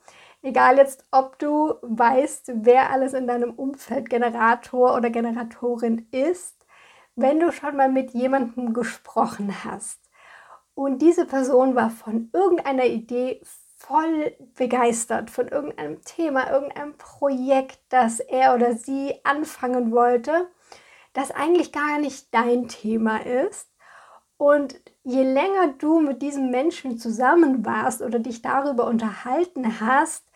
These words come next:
desto mehr warst du selber auch von der Idee begeistert und hast dann vielleicht sogar mitgemacht,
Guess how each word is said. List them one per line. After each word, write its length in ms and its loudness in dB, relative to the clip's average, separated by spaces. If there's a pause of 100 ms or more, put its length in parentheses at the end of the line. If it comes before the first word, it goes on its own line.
(260)
desto 340 -4
mehr 500 8
warst 280 0
du 80 -4
selber 600 4
auch 120 -2
von 240 0
der 80 4
Idee 480 -2
begeistert 840 2
und 360 -4 (340)
hast 320 -2
dann 140 2
vielleicht 280 0
sogar 280 2
mitgemacht, 880 0